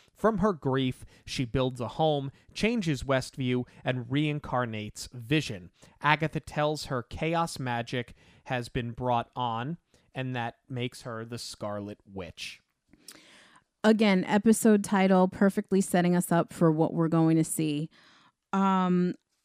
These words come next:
Speaker 2: I definitely wasn't expecting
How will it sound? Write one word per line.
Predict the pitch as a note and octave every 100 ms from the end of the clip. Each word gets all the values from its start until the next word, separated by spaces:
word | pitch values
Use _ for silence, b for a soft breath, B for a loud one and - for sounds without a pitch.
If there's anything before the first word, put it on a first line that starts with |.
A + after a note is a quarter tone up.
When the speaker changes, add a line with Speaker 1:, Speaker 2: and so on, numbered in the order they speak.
| _ -
Speaker 2:
I | A3 G#3+
definitely | F#3 G#3+ A#3+ D4+ D4 C4+
wasn't | A#3+ F#3 G3+ G#3 G#3+ -
expecting | F#3+ - - - _ G3+ G3+ - G3 F#3 F3+ F3 F3